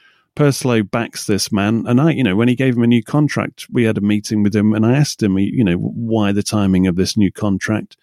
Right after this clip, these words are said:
Wouldn't you have preferred to see if he was up for the job? And he was, Dean Smith is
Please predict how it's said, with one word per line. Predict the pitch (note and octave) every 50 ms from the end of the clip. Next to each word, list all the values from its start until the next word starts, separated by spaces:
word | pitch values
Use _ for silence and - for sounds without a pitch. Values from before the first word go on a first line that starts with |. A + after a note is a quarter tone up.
| _
Wouldn't | B2 B2 B2
you | A#2+ A#2+
have | A#2 G2+ -
preferred | - A#2+ - - - B2+ A#2 A2 -
to | - A#2+
see | A2 - - A#2 A2+
if | A2 G#2+ -
he | A#2+ A2+
was | G#2+ G#2+ A2+
up | A2 - -
for | - -
the | A2+ G#2+ F#2+
job? | - - A#2 G#2+ G#2 F#2+ - - - _ _
And | - A#2 A2+
he | A2+ A#2
was, | A#2 A2+ A2 F#2+ - - - -
Dean | - C3 B2 A#2+
Smith | - - A#2+ A2+ A2 G#2+ - - -
is | B2 A#2+ A2+ A2 A2+ - - -